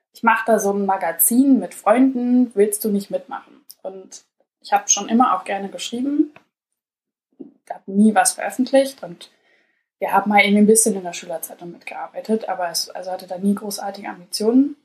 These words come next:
und dachte aber, ja, warum eigentlich nicht? Ich brauch eh mal wieder ein Hobby. <laughs> Ich hab immer viel gearbeitet und dachte dann so,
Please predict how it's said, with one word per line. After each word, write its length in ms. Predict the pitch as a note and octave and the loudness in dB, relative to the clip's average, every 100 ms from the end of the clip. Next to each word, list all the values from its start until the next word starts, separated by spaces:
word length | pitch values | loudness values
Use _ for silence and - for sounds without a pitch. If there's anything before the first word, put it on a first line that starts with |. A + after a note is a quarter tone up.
| _ _ _ _ _ _ | _ _ _ _ _ _
und 120 | G#3+ G#3+ | 2 2
dachte 200 | A3 A3 | 2 0
aber, 120 | G3+ | 2
ja, 180 | G3 G#3+ | 4 4
warum 200 | G#3 G3 | 2 0
eigentlich 320 | G3 G3 G3 | -4 -4 -10
nicht? 300 | F3+ - - _ | -10 -12 -20 _
Ich 140 | - | -10
brauch 200 | - G#3 | -2 0
eh 120 | G3+ | 0
mal 160 | F#3 F3 | -4 -6
wieder 140 | F3 | -8
ein 140 | E3+ F3+ | -10 -10
Hobby. 300 | G3+ D4+ D4+ - - | -2 -2 -2 -10 -10
<laughs> 180 | A3+ - - - - - C4 - - - - - | -10 -10 -20 -20 -18 -14 -14 -14 -16 -18 -2 2
Ich 160 | - | 2
hab 100 | A3 | 2
immer 240 | A3+ G#3+ A3 | 2 2 2
viel 140 | A3 | 0
gearbeitet 580 | G3+ F3 A3+ B3+ C4+ C4 | 2 0 0 2 2 0
und 80 | G3+ | -4
dachte 340 | G#3+ - G#3 | -6 -8 -12
dann 300 | G3 G3 G3 | -12 -12 -14
so, 320 | G3 F3+ F#3 | -14 -14 -16